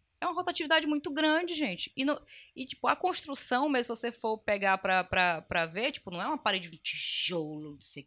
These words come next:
quê. É uma coisa muito, muito, muito simples, muito básica. Não tem nada, nada demais, assim. Isso dá muito dinheiro, gente.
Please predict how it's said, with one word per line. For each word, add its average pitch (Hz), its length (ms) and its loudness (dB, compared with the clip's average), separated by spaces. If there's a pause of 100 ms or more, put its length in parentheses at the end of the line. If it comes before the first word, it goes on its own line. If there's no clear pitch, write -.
quê. 151 400 -6 (420)
É - 120 0
uma 302 100 0
coisa 370 240 0
muito, 330 260 -8 (680)
muito, 359 320 -10
muito 403 260 -6
simples, 370 500 -2
muito 254 220 -6
básica. 240 540 4
Não 190 80 -6
tem 208 280 -8
nada, 226 840 -2 (440)
nada 214 220 2
demais, 190 460 2
assim. 156 360 -8 (760)
Isso - 100 -10
dá 381 120 -4
muito 392 160 -6
dinheiro, 403 560 -2
gente. - 400 -8